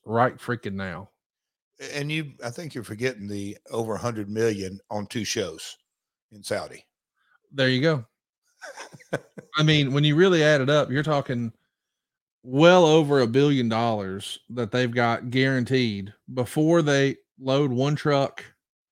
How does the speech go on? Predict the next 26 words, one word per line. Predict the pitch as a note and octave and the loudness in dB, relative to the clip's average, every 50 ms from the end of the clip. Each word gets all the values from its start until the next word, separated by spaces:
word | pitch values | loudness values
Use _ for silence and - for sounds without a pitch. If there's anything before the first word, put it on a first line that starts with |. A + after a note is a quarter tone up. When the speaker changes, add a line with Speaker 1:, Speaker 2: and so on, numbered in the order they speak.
| _ _ _ _ _ _ _ _ _ _ _ - | _ _ _ _ _ _ _ _ _ _ _ -2
Speaker 1:
I | C3 | 0
mean, | C3 C3 A#2+ A#2 A2+ | 2 2 2 2 0
sell | A2 - C#3+ C#3 C3+ C3 B2+ B2+ | -2 -2 0 2 2 2 2 2
one | C3+ C#3 C#3 B2+ | 0 -2 -2 -2
ticket. | - D3 C3+ B2 - - - - _ _ _ _ | -2 -2 -2 -2 -4 -6 -8 -8 _ _ _ _
Speaker 2:
So | - - - A3 G#3 G#3 G3 F3 D#3+ - | -6 -4 0 4 4 4 4 4 -2 -6
Speaker 1:
It's | - G#3 G#3 - _ _ - C4+ B3 A3 | -8 -10 -10 -10 _ _ -4 0 0 0
Speaker 2:
in | G#3+ | 0
your | A3 - | -2 -4
Speaker 1:
crazy. | - - _ | -6 -10 _
Speaker 2:
Google | F3 F#3 F#3 E3 D#3 C#3+ | 2 2 2 4 2 0
machine | B2+ A#2+ A#2+ A2+ - C3 B2 A#2+ A2+ | 0 -2 -4 -4 -2 -2 -4 -4 -4
that | G#2 - - | -6 -8 -6
you're | C3 A#2 | -8 -6
so | G#2 - B2+ G#2+ | -4 -4 -4 -4
fast | - - B2 A2+ G#2+ G2+ - - - | -4 -2 -2 -2 -2 -4 -6 -8 -10
with, | G2+ F#2 F2+ - - _ | -10 -10 -12 -14 -20 _
what | - A2+ C3 E3 G3+ G3+ F#3+ | -10 0 2 4 4 4 0
is | D3 C#3+ C3+ B2 A2 - - - - F#2+ | -2 -2 -2 -2 -4 -8 -10 -14 -18 -16
U | G2+ G#2+ A#2+ C3+ B2+ | -8 -4 0 0 2
F | A#2+ A2 - | 0 0 -2
C's | - - - A2+ A2 G#2 F#2+ F2 - - _ _ _ _ _ _ _ _ _ _ - | -6 -6 -6 -6 -6 -8 -10 -10 -12 -14 _ _ _ _ _ _ _ _ _ _ -2
guaranteed | A#2 A#2 B2 C3+ C#3+ C#3+ C#3 C3 C3 - - - C3 B2 G#2 F#2+ F2+ F2+ F2+ F2+ - _ _ _ _ _ _ _ _ _ _ _ _ _ _ _ _ _ _ _ _ _ _ _ _ _ _ _ _ _ _ _ _ _ _ _ _ _ _ _ _ _ _ _ _ _ _ | 2 4 6 6 6 4 2 0 -4 -8 -8 -6 -6 -6 -6 -6 -8 -10 -14 -16 -20 _ _ _ _ _ _ _ _ _ _ _ _ _ _ _ _ _ _ _ _ _ _ _ _ _ _ _ _ _ _ _ _ _ _ _ _ _ _ _ _ _ _ _ _ _ _
television | - C3+ B2+ B2+ A2+ G#2+ G#2 F#2 F2 F#2+ F#2+ | -2 2 2 2 2 0 -4 -6 -8 -10 -12
rights | G2 F2 E2 D#2 - - | -12 -12 -12 -14 -14 -14
deal? | - D#2+ B1+ - - | -14 -16 -18 -18 -20